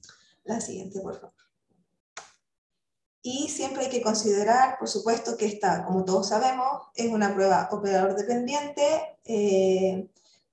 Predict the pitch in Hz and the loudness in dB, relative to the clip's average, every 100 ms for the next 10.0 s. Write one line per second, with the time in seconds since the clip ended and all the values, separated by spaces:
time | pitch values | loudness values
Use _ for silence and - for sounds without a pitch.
0 | _ 226 262 233 208 196 196 202 233 220 | _ 0 2 2 2 0 0 0 -2 -2
1 | 226 226 233 - 214 - 220 208 185 196 | -2 -2 -4 -4 -4 0 2 2 2 2
2 | 202 240 247 262 233 202 190 185 - 185 | 2 4 6 6 8 6 4 0 -4 -6
3 | 185 - - - _ _ _ 202 196 208 | -8 -10 -14 -16 _ _ _ 0 2 0
4 | 208 247 247 247 190 190 202 220 208 190 | 0 2 0 0 -2 0 2 4 4 2
5 | 185 180 180 - 254 311 330 320 330 320 | 0 0 -2 0 0 0 -2 -2 -2 -2
6 | 320 339 370 359 392 - 247 220 220 220 | 0 0 0 0 0 -2 -2 -2 0 -2
7 | 220 226 226 247 302 - 254 247 294 349 | 0 0 -2 -2 -4 -2 -2 -4 -4 0
8 | 359 233 226 226 226 233 214 214 220 202 | 2 2 4 4 2 0 -2 -2 -2 -2
9 | 208 214 214 202 196 - - - 175 | -2 -4 -4 -2 -4 -6 -12 -12 -14